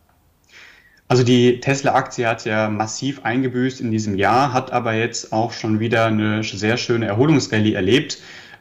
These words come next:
Ähm, ich würde sagen, kurzfristig, ähm, recht teuer, aber, ähm, wie gesagt, der Aktiensplit, ähm, ist, denke ich, hier jetzt nicht,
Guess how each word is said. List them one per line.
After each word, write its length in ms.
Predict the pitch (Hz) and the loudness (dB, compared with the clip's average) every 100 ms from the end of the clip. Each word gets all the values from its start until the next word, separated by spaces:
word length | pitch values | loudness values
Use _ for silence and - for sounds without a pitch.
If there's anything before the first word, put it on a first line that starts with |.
| - | -10
Ähm, 220 | 107 110 | -2 -2
ich 80 | 113 | 2
würde 160 | 156 | 0
sagen, 240 | 143 151 143 | 4 2 2
kurzfristig, 1120 | 170 180 - 156 147 - 147 147 - - 117 | 0 -2 -4 -6 -6 -4 -4 -4 -10 -12 -10
ähm, 240 | - 120 | -8 -6
recht 460 | 120 120 123 - - | -2 -2 -2 -12 -6
teuer, 640 | - 127 151 170 190 175 | 0 2 2 0 -4 -12
aber, 680 | - 117 127 135 135 139 147 - - - - | -10 -4 -4 0 2 2 0 -8 -20 -20 -14
ähm, 600 | 110 110 110 110 113 - - _ | -8 -4 -2 -2 -4 -8 -14 _
wie 160 | 127 | -6
gesagt, 480 | 107 107 110 127 - | -4 0 0 0 -6
der 100 | 104 | -4
Aktiensplit, 880 | 113 - - 123 - 127 127 - - | -4 -4 -4 -4 0 0 0 -8 -8
ähm, 240 | 113 110 110 | -6 -6 -4
ist, 180 | 110 - | -6 -6
denke 240 | 113 113 | -6 -4
ich, 100 | 110 | -8
hier 360 | - 113 113 107 | -4 0 2 2
jetzt 260 | 107 - | 0 -2
nicht, 400 | 123 123 - - | -2 -2 -8 -12